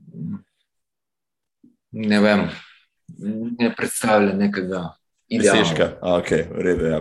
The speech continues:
Speaker 1: Hitro,
Speaker 2: Ampak,
Speaker 1: dobro. Ampak
Speaker 2: ja.
Speaker 1: dobro, po-, če pogledamo bolj, bolj tak, eh, eh,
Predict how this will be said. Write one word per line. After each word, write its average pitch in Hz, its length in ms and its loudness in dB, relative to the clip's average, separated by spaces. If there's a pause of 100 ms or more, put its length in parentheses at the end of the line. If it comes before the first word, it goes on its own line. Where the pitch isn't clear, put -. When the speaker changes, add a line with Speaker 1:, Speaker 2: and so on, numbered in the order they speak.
(120)
Speaker 1:
Hitro, 196 400 4 (480)
Speaker 2:
Ampak, 131 200 4
Speaker 1:
dobro. 123 360 6 (300)
Ampak 156 240 6
Speaker 2:
ja. 185 100 4
Speaker 1:
dobro, 160 260 8 (180)
po-, 131 200 4
če - 160 4
pogledamo 170 600 8 (420)
bolj, 135 500 6 (920)
bolj 123 380 6
tak, 127 340 4
eh, 117 320 2 (1300)
eh, 101 480 -2